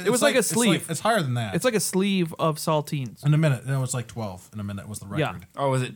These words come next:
Speaker 3: Okay.
Speaker 2: Like,
Speaker 3: Was
Speaker 2: you
Speaker 3: it
Speaker 2: can't do it
Speaker 3: twelve?
Speaker 2: with
Speaker 1: But, like, the first time, it was, like, seven or eight was, like, when the first record was set.
Speaker 3: No, no. Uh, all right, yeah. So the Saltine Cracker Challenge, uh, is a food challenge or competition in which a person has sixty seconds in which to eat six saltine soda crackers without drinking anything.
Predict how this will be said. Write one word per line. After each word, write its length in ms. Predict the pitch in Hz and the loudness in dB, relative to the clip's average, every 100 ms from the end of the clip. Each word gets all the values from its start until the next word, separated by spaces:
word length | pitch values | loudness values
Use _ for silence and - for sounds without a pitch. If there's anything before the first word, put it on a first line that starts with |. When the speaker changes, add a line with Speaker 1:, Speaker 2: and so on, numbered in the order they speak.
| - | -6
Speaker 3:
Okay. 300 | 135 131 104 | -4 -4 -6
Speaker 2:
Like, 60 | 101 | -2
Speaker 3:
Was 140 | 170 | -2
Speaker 2:
you 60 | 165 | 0
Speaker 3:
it 40 | |
Speaker 2:
can't 220 | 214 214 220 | 2 2 4
do 80 | |
it 20 | 196 | 2
Speaker 3:
twelve? 80 | 185 | 2
Speaker 2:
with 100 | 165 | 4
Speaker 1:
But, 120 | 180 | 4
like, 120 | 190 | 4
the 80 | 170 | 2
first 300 | 202 208 - | 2 2 2
time, 260 | 175 160 151 | 4 4 4
it 60 | |
was, 100 | 143 | 2
like, 160 | 139 - | 0 -2
seven 380 | - 131 117 113 | -4 -2 -2 -4
or 120 | 107 | -4
eight 240 | 117 110 110 | -8 -10 -8
was, 180 | 110 113 | -6 -6
like, 160 | 107 | -4
when 100 | 113 | -6
the 60 | 104 | -6
first 320 | 117 110 - | -6 -8 -8
record 240 | 107 104 98 | -8 -8 -10
was 120 | - | -10
set. 220 | 101 101 - 117 _ _ _ - | -10 -10 -16 -20 _ _ _ -6
Speaker 3:
No, 260 | 165 233 196 | 0 2 2
no. 140 | 208 | 0
Uh, 500 | - 165 165 156 151 | 2 4 4 4 2
all 80 | 151 | 2
right, 180 | 143 120 139 | 2 0 -2
yeah. 240 | 143 117 | -2 0
So 720 | 104 156 147 143 139 131 127 - _ | -2 -2 0 2 2 2 -2 -8 _
the 60 | 131 | -6
Saltine 380 | 196 208 214 190 | -2 -2 -4 -4
Cracker 300 | 175 - 131 | -4 -4 -8
Challenge, 680 | 135 113 104 110 135 - - | -6 -4 -4 -6 -8 -12 -4
uh, 160 | 127 117 | -2 -2
is 100 | 107 | -6
a 40 | |
food 200 | 135 170 | -10 -8
challenge 380 | 165 151 156 143 | -4 -4 -4 -6
or 80 | - | -8
competition 600 | 139 139 127 110 127 120 | -6 -6 -8 -8 -8 -8
in 100 | 113 | -8
which 120 | 120 123 | -8 -10
a 60 | |
person 320 | - 147 139 | -8 -8 -6
has 120 | 135 110 | -8 -6
sixty 300 | 202 196 143 | -6 -8 -10
seconds 400 | 135 135 127 123 | -6 -6 -6 -10
in 120 | 127 | -8
which 220 | 123 123 | -8 -8
to 80 | - | -10
eat 160 | 127 123 | -10 -8
six 340 | - 202 - | -8 -6 -6
saltine 520 | - 165 170 165 160 | -4 -4 -4 -8 -8
soda 240 | 147 151 120 | -6 -6 -6
crackers 400 | 120 110 123 110 | -8 -8 -10 -8
without 280 | 123 123 110 | -6 -4 -6
drinking 440 | 110 127 110 101 | -4 -4 -4 -8
anything. 480 | 92 - - 57 | -10 -14 -20 -20